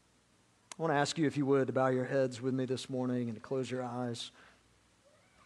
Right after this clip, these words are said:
want to give you an opportunity to respond to the Lord right now as we sing. And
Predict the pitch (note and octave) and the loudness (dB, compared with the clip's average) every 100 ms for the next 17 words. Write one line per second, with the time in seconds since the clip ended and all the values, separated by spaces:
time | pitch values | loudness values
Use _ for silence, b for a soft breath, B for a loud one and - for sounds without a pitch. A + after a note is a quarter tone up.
0 | b b b _ _ - C#3+ D#3 D3 C#3 | b b b _ _ -2 2 4 6 6
1 | C#3+ C#3+ - D#3+ D3+ C#3+ D3 D3 C#3+ C3 | 4 2 2 2 4 4 4 2 2 0
2 | - D3+ D3 C#3+ C#3 C#3+ C3+ D3 C#3+ C3+ | 0 2 2 2 0 0 2 4 4 4
3 | C#3 D3+ D3 D3 C#3+ C3+ C3 A#2 - - | 2 -2 -2 0 2 2 0 -4 -8 -16
4 | B B B B D3+ D3+ F#3 D#3+ D#3 D3+ | B B B B 0 2 4 4 4 4
5 | D3 A#2+ G2 | 2 0 -4